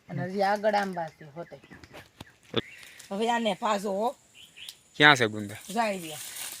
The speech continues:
Speaker 2: રહેવા દેજે અમારે.
Speaker 1: લઈ થોડી સમજો.
Speaker 2: હા.
Speaker 1: જોયા?
Speaker 2: હા, હા, હુકાઈ ગયો તો મેં વળી પાણી પાયું. પાણી પાયું ને તો
Speaker 1: પાણી
Speaker 2: પાછું
Speaker 1: પાયું ને?
Speaker 2: લીલો
Speaker 1: લીલો
Speaker 2: છે.
Speaker 1: છે.
Speaker 2: અને ગુંદા આવ્યા.
Speaker 1: પોર તો બહુ આવશે અને ઓલી સાઈડ હોતે છે જો.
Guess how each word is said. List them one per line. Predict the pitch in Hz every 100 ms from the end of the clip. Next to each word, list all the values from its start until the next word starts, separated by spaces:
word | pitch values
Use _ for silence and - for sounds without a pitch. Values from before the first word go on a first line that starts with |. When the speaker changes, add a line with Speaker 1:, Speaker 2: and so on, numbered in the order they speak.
| - - - - - - - - - - - -
Speaker 2:
રહેવા | 120 120 120
દેજે | 120 113 113
અમારે. | 110 107 107 - - - 214
Speaker 1:
લઈ | 196 226 220
થોડી | 285 302
સમજો. | 196 180 190 247 - - -
Speaker 2:
હા. | 117 123 131 131 220
Speaker 1:
જોયા? | 240 311 - - - - - - - - - - - - -
Speaker 2:
હા, | - 123
હા, | 147 175
હુકાઈ | 165 175 190
ગયો | 180 180
તો | 185
મેં | 160
વળી | 160 143
પાણી | - 143 139
પાયું. | 117 117 110
પાણી | 131 156
પાયું | 143 165
ને | 175
તો | 135
Speaker 1:
પાણી | 147 -
Speaker 2:
પાછું | 294
Speaker 1:
પાયું | - - - - -
ને? | 120
Speaker 2:
લીલો | 151 165
Speaker 1:
લીલો | 156
Speaker 2:
છે. | 190
Speaker 1:
છે. | 113 - -
Speaker 2:
અને | 120
ગુંદા | 131 165 131
આવ્યા. | 113 110 107 - -
Speaker 1:
પોર | 294 311
તો | 311 262
બહુ | 294
આવશે | 262 226 190 214
અને | 202 208
ઓલી | 247 254 233
સાઈડ | 240 220
હોતે | 247 - 190
છે | 202 175
જો. | 262